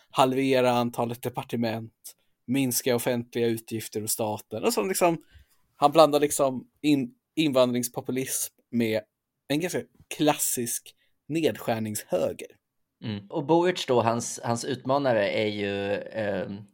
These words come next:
Speaker 2: ja, men motsatt, eller vad man ska säga. Vi pratade om, vi pratade en del om honom innan, kommer från då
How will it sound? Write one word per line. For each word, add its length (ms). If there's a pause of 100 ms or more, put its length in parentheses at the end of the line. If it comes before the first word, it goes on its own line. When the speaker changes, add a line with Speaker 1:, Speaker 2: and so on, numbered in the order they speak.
Speaker 2:
ja, 100
men 300 (460)
motsatt, 680
eller 120
vad 80
man 80
ska 80
säga. 240
Vi 180
pratade 320
om, 60
vi 80
pratade 240
en 60
del 140
om 80
honom 420
innan, 340
kommer 240
från 220
då 300